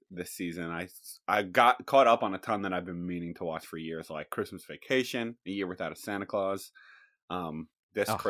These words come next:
Speaker 2: I,
Speaker 1: Christmas, recommended
Speaker 2: I d-
Speaker 1: by Tom, our very own Tommy Fitz.
Speaker 2: I, I didn't really like A Year Without a Santa Claus. I watched it for the first time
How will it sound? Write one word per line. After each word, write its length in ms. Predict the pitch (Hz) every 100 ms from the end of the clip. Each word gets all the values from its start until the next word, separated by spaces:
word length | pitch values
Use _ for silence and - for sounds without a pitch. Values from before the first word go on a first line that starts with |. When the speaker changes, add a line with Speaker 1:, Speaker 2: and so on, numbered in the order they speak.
| 92
Speaker 2:
I, 80 | 107
Speaker 1:
Christmas, 260 | 107 -
recommended 380 | 95 92 104 98
Speaker 2:
I 60 | 98
d- 20 |
Speaker 1:
by 100 | 95
Tom, 260 | - 95 95
our 80 | 104
very 240 | 104 101
own 140 | 98
Tommy 260 | 104 98 98
Fitz. 460 | - 98 - - - _ - _ - - - - - - -
Speaker 2:
I, 180 | 101 113
I 100 | 110
didn't 180 | 117 127
really 200 | 120 113
like 200 | 101 101
A 100 | 95
Year 160 | 87 87
Without 220 | 90 85
a 20 |
Santa 180 | 92 87
Claus. 180 | 90 90
I 40 |
watched 220 | 92 92
it 40 | -
for 60 |
the 60 | 92
first 260 | - 87 -
time 280 | 87 85